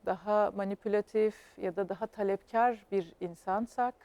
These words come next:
ya da karşımızdaki öyleyse bizim bu evlilikte bayağı öğreneceğimiz şeyler var demektir. Evliliğe başlarken beklentilerimizi filmlerdeki, dizilerdeki gibi böyle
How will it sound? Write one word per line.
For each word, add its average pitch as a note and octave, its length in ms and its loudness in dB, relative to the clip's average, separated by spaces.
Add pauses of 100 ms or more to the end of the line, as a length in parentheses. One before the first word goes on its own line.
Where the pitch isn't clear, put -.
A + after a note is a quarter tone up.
(140)
ya E3 120 -4
da F3 80 -4
karşımızdaki F3+ 760 -8
öyleyse A#3 500 -4
bizim G#3+ 240 -4
bu G#3 60 0
evlilikte G3 460 -2
bayağı G3+ 420 -2
öğreneceğimiz F#3+ 640 -2
şeyler G3 380 0
var E3 240 -6
demektir. - 440 -12 (640)
Evliliğe A#3 460 4
başlarken C4+ 680 0
beklentilerimizi A#3 960 0 (420)
filmlerdeki, B3+ 1000 0
dizilerdeki A#3+ 960 0
gibi G3+ 420 2 (280)
böyle G3+ 460 2